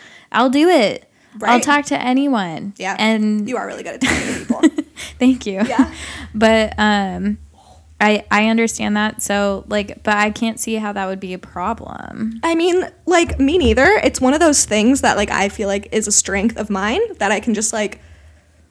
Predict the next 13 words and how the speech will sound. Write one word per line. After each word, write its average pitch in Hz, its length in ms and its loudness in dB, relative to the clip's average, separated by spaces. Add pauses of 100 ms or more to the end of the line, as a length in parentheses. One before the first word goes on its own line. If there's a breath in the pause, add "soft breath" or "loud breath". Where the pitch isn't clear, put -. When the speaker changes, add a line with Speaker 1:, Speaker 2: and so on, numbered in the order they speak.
(260)
Speaker 2:
I 269 100 4
could, 254 300 -2
l-, 240 220 -2 (220)
I'll 320 360 6
just - 240 -2 (220)
be, 226 220 -12
uh, 196 140 0 (280)
I'm 180 140 -2
fine - 220 -6
with - 100 -14
talking - 160 -8
about - 160 -8
anything. - 440 -10